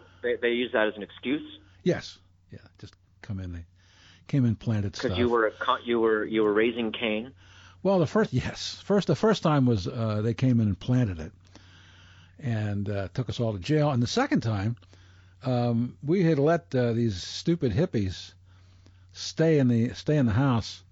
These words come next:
Speaker 2: with the proviso that they not deal any dope, and they had a little baby with them. So we were just nice. It was
Speaker 1: Huh.
Speaker 2: the middle of winter, and then, uh, I, uh, uh, and, and then the cops came. They, they were dealing dope anyway, and the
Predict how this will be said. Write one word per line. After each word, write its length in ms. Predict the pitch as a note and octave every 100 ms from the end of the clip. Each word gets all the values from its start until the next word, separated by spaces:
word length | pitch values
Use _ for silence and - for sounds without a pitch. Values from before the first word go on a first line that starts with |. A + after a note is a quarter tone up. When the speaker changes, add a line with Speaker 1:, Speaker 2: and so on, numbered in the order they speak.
| - - - - - -
Speaker 2:
with 220 | B2 -
the 60 | A2
proviso 560 | A#2+ A2+ D3+ C#3 A#2 A2
that 180 | A2+
they 160 | B2 A2+
not 320 | A2+ B2+ C3 - - - - - -
deal 220 | B2+ A#2+
any 120 | A2+
dope, 320 | G2 G3+ A2+ - - - - - -
and 80 | A#2+
they 60 | A#2
had 160 | C#3+
a 20 | D#3
little 160 | F3
baby 380 | C3+ G3 G#3+ C3+
with 180 | G#2 -
them. 280 | E2+ C#2+ D2 -
So 180 | A2+ A2
we 160 | B2+
were 120 | D3+
just 180 | D3+ D3
nice. 400 | F3 G3 D#3 -
It 60 | -
was 80 | E3
Speaker 1:
Huh. 60 |
Speaker 2:
the 60 | C3
middle 200 | C#3 E3
of 80 | F3
winter, 400 | D3+ D#3 D3+ D3+ - - - - - - -
and 180 | A2 G#2
then, 400 | D3 D#3+ E3 D#3+
uh, 460 | C3 B2 B2 C3+
I, 160 | B2 -
uh, 40 | C3
uh, 220 | B2 B2 B2+ B2 B2+ B2+ C3+
and, 360 | B2 B2 B2+
and 220 | B2+ A#2+
then 160 | B2+ B2
the 260 | A#2+ A#2+ A#2+
cops 300 | - C#3 -
came. 420 | C3+ B2 B2 A#2+
They, 160 | B2+ A2+ B2+ A#2 C#3+
they 20 |
were 220 | D3 C3
dealing 480 | A#2 A2+ C#3 D3 B2+
dope 220 | B2 A#2+
anyway, 420 | A#2+ A2 G2+ G#2+
and 140 | G#2
the 60 | G2